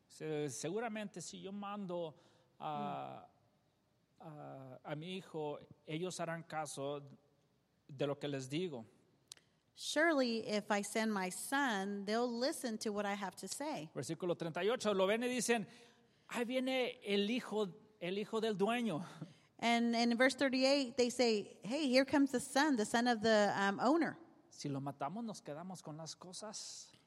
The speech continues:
Speaker 2: If we kill him, we'll keep more things.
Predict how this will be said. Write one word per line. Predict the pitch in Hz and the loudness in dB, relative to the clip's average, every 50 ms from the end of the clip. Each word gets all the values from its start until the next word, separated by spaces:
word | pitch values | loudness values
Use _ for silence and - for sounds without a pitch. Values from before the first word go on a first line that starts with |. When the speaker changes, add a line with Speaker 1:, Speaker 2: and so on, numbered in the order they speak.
| _ - | _ -10
Speaker 2:
If | 196 190 - | -6 -2 -2
we | 202 180 | -2 -2
kill | - - 302 403 453 339 | 0 2 2 4 4 4
him, | 254 262 277 277 277 262 214 | 4 4 2 2 0 -2 -2
we'll | 214 214 214 214 220 214 208 | 0 2 4 4 4 2 0
keep | 208 - - 233 - | 0 -4 -6 -4 -4
more | 226 214 214 | -2 -4 -2
things. | - 247 269 269 202 180 - - | -2 -2 -2 -2 -4 -6 -10 -14